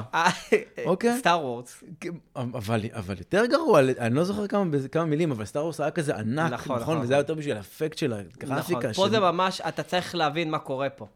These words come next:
Speaker 2: כן, וזורקים ישר דמויות, ואני גם זוכר שבענק הירוק, איך זה התחיל? שתי דקות שסיפרו לך את כל הסיפור של, אה,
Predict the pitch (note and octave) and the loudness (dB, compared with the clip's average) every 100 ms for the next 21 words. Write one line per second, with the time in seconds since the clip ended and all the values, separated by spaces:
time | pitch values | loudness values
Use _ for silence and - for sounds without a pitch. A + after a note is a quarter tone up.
0 | _ - G3 A#3 A3+ E3+ C3 A2+ - G3 | _ -2 0 0 2 2 0 -2 -2 0
1 | F#3 - F3+ G3+ F3 C#3+ B2+ B2+ D#3+ G#3+ | 0 4 4 4 4 2 4 4 4 4
2 | G3 E3 A#2+ B2 A#2 - - - _ - | 2 0 -2 -2 -2 -10 -20 -20 _ -8
3 | A#2+ A2 D#3+ A3+ G3 G#3+ F#3+ C#3 E3+ G3 | -4 -2 -2 -4 -6 -4 -4 -4 -6 -8
4 | G#3 B3 B3 - _ - - G2 - D#3+ | -10 -10 -12 -16 _ -20 -20 -18 -6 -6
5 | G#3+ F#3+ - F#3+ A3 A#3 - F#3+ E3 G3 | -2 -2 -2 -4 -4 -6 -4 -2 -2 -2
6 | G#3 F3+ E3+ F3+ F#3 F#3 F#3 F#3 F3 D3+ | -2 -4 -4 -4 -4 -2 0 0 0 -2
7 | F3 E3 D#3+ C#3 C3+ B2+ B2 | -2 0 0 0 2 2 0